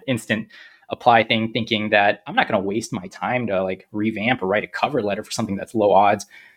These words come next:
But the next day, um, my former boss,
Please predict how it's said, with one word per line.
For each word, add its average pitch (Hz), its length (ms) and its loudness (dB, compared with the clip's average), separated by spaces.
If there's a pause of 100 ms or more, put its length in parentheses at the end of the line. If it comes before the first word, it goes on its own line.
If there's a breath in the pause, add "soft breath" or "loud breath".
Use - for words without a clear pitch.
(320 soft breath)
But - 80 2
the 117 80 2
next 143 240 2
day, 113 340 2 (320)
um, 107 460 2 (160)
my 110 340 4
former 113 340 4
boss, 98 500 4